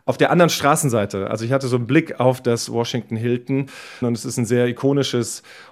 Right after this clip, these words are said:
Hotelgebäude auch in so einem Halbkreis und man fährt auch, wir sind immer dran vorbeigefahren, wenn wir nach Hause gefahren sind, über die Connecticut Avenue, damals in Washington und es ist auch,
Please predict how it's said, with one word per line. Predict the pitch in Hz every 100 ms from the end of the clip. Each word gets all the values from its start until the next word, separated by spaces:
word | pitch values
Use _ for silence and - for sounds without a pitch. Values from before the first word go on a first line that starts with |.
| -
Hotelgebäude | 127 131 135 143 123 123 131 131
auch | 113 123 123
in |
so | 110
einem | 113 110 104
Halbkreis | 117 131 - _ - 117 117 131 139 - -
und | 120 123
man | 117
fährt | - 123
auch, | 117 113
wir | 123
sind | 139
immer | 127
dran | 120 127
vorbeigefahren, | 120 120 120 - 120 117
wenn | 113
wir | 113
nach | 110
Hause | 202 135
gefahren | 110 110
sind, | 104 107
über | 110 107
die | 101
Connecticut | 110 110 110 - 110 - - - - -
Avenue, | 123 120 127 123 123 127 123
damals | 120 113 117 113
in | 131 120 123
Washington | 113 117 135 123 - 120 120
und | 123 117
es | 139 117
ist | 147 135 -
auch, | 139 139